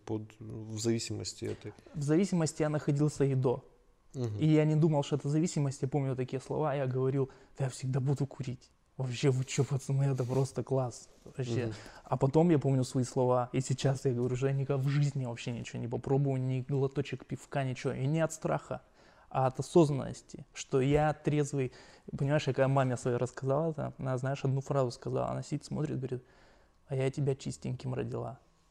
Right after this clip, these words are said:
Speaker 2: Меня просто вот так вот тут пронзило вообще, ну чего, вообще, ну, то есть
Speaker 1: Мгм.
Speaker 2: я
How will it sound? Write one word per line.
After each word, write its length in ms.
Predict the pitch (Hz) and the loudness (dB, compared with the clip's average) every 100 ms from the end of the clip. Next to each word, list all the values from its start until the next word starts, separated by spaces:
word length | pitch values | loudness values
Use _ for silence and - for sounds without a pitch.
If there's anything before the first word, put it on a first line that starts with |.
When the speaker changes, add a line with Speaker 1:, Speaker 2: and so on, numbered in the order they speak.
| _ _ _ _ _ | _ _ _ _ _
Speaker 2:
Меня 120 | 117 143 | -8 -8
просто 340 | - 139 - | -8 -10 -10
вот 100 | 117 | -10
так 140 | 135 | -10
вот 100 | 135 | -8
тут 140 | - 143 147 - | -6 -2 -2 -2
пронзило 600 | - 139 139 143 139 120 | -2 0 2 2 2 0
вообще, 320 | 123 127 - 131 | -2 -6 -6 -4
ну 200 | 131 127 | -4 -8
чего, 680 | - 131 131 131 135 131 135 | -8 -6 -4 -4 -4 -4 -6
вообще, 380 | 131 - 135 127 | -8 -2 -2 0
ну, 300 | 139 120 117 - - _ _ - - - - 139 | 0 -2 -8 -18 -20 _ _ -20 -20 -16 -12 -2
то 60 | |
есть 220 | 139 131 107 | 0 0 -2
Speaker 1:
Мгм. 200 | 104 101 - - - - - - _ _ _ _ _ _ _ _ _ _ _ _ _ _ _ _ _ _ - 165 | -6 -12 -18 -20 -20 -20 -20 -20 _ _ _ _ _ _ _ _ _ _ _ _ _ _ _ _ _ _ -6 0
Speaker 2:
я 440 | 147 151 156 | 2 4 2